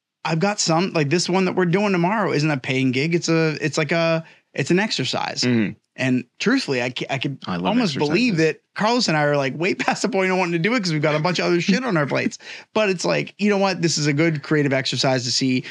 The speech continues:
Speaker 1: just just that, uh, you know, catalytically inclined, let's just get through the process and see
Speaker 2: Mm-hmm.
Speaker 1: what happens.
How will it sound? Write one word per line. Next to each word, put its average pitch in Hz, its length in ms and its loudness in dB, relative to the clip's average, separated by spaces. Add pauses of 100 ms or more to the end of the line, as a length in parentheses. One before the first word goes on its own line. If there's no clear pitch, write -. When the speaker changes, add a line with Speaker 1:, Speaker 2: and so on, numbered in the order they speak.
(200)
Speaker 1:
just 170 240 0 (280)
just 170 220 0
that, 185 280 -2
uh, 160 280 2
you 160 120 0
know, 135 320 0
catalytically 147 600 -2
inclined, 135 360 0
let's 131 140 -2
just 147 100 -2
get 147 160 -2
through 135 80 0
the 127 100 -2
process 131 460 -2
and - 100 0
see 98 120 -2
Speaker 2:
Mm-hmm. 127 60 0
Speaker 1:
what 117 100 -2
happens. 147 500 -2